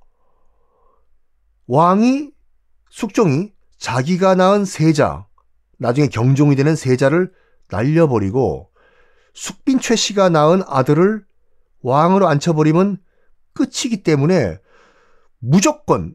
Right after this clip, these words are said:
만약에 장희빈이 다시 중전마마가 되면 제일 먼저 죽여야 되는 거는 숙빈 최 씨와 그의 아들이에요. 그러다 보니까 숙빈 최 씨는 지금 이 상황을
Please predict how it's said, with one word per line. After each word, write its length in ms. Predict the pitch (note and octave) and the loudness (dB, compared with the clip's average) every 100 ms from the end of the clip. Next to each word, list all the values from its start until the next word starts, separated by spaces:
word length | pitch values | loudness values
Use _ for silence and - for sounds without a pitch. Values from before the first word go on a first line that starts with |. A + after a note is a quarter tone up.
| _ | _
만약에 680 | A#2 A2 C#3 G#3 G#3 A3 G#3 | -8 -2 0 2 2 2 0
장희빈이 800 | - B2 D3+ F3 F#3 G3 G3 G3+ | -4 -2 2 4 4 2 0 -2
다시 480 | - - - A#3+ G#3 | -4 -10 -8 -8 -2
중전마마가 680 | D3 C#3 D#3+ D3 C#3+ C3+ C3 | 0 2 2 2 2 2 2
되면 240 | C3+ E3 | 0 -2
제일 440 | - D#2+ A2 B3+ | -4 -10 -2 0
먼저 340 | C#4 C4 F#3+ G3+ - | 2 2 2 -2 -4
죽여야 420 | - A2+ C#3+ C3 | -12 -2 0 2
되는 200 | B2 A#2 | 0 0
거는 300 | C3+ G#3+ A3+ _ _ _ _ _ | 0 0 -6 _ _ _ _ _
숙빈 600 | - - - _ G#3+ G3+ | -20 -20 -20 _ -4 -2
최 180 | - F#3 | -2 -6
씨와 380 | - - E3+ F3+ | -4 -2 0 0
그의 320 | - A#2 C3+ - | 0 0 0 -4
아들이에요. 680 | - F#2+ F3 G#3+ A2 C#2+ - _ _ _ _ _ _ _ _ _ _ - | -8 -6 -4 -2 -4 -6 -12 _ _ _ _ _ _ _ _ _ _ -4
그러다 240 | F3+ G#3+ | 0 2
보니까 420 | G3+ G3+ G#3 G3+ | 2 0 2 0
숙빈 360 | F#3 - - G3 | 0 -8 -4 -2
최 100 | F#3 | -2
씨는 260 | - F#3 | 0 0
지금 280 | F#3 D3+ F#3 | 0 -2 -2
이 120 | D#3+ | -2
상황을 500 | D#3 F#3+ F3 G3 G3+ | -2 0 2 2 0